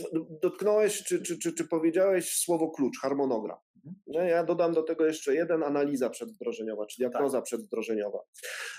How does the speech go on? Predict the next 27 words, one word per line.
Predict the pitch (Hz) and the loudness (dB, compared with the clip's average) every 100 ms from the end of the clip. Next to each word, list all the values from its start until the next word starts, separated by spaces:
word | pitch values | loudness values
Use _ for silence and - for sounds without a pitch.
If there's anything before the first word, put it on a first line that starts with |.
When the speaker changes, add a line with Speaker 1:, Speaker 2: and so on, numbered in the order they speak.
| - | -4
Speaker 1:
E, | 123 127 123 123 123 123 123 123 139 | 0 2 2 2 2 2 2 0 -2
i | - | 0
to | 170 | 2
jest | 165 165 | 2 2
trochę | 160 165 151 147 143 | 0 2 2 4 4
na, | 147 143 143 | 2 0 -2
w | - | -2
nawiązaniu | 151 147 143 160 151 | 2 2 2 2 2
do | 135 | 2
tego, | 151 151 | 2 0
co, | 143 151 143 | 2 2 0
co, | 143 139 | 0 -2
co, | 143 139 | -2 -2
co, | 139 | -4
co, | 131 - | -4 -4
co | - 135 - | -4 -6 -6
przed | 139 - | -8 -2
chwilą | 165 160 | -2 -2
powiedziałeś, | 135 135 160 220 175 | 0 0 2 2 0
czyli | - 156 151 | -4 -8 -2
że | 147 | -2
kwestia | - 165 - 147 | -2 -4 -2 -4
tego, | 165 160 | -2 -2
że | 151 147 - - _ _ _ _ _ _ _ - 123 - | 0 -2 -4 -12 _ _ _ _ _ _ _ -10 -10 -4
ten | 127 131 | -2 0
mityczny, | 143 165 - 151 143 139 139 _ - - - - | 0 -2 -2 0 2 0 -4 _ -20 -20 -14 -4
e, | 123 120 120 120 120 | 0 2 2 2 2